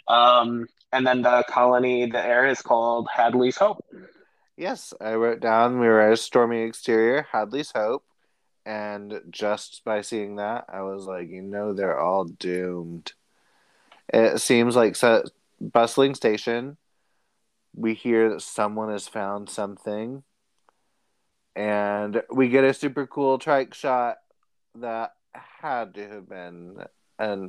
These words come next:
Speaker 2: Shining homage. Like, it just had to have been. It seems very deliberate.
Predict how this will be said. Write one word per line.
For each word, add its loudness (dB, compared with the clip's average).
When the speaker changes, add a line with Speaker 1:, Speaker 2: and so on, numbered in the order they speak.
Speaker 2:
Shining -2
homage. -4
Like, 2
it 4
just -8
had 0
to -4
have -6
been. -8
It -8
seems -6
very 4
deliberate. -2